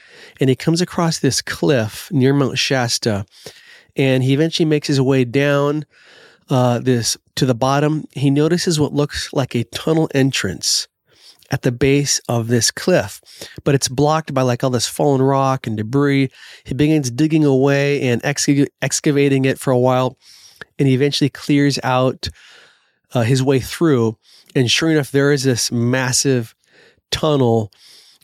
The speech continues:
uh, which he said was, like, ten feet tall by seven feet wide. And this thing was miles deep. And so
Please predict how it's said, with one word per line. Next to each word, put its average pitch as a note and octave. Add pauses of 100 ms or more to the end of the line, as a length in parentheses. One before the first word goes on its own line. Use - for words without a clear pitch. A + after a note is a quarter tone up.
(100)
uh, B2+
which B2
he D#3+
said C3
was, B2
like, B2
ten C#3+
feet -
tall B2+
by A#2+
seven A#2
feet -
wide. F#2+
And A#2+
this C#3
thing D3+
was D3+
miles B2
deep. A2 (920)
And C#3+
so A#2+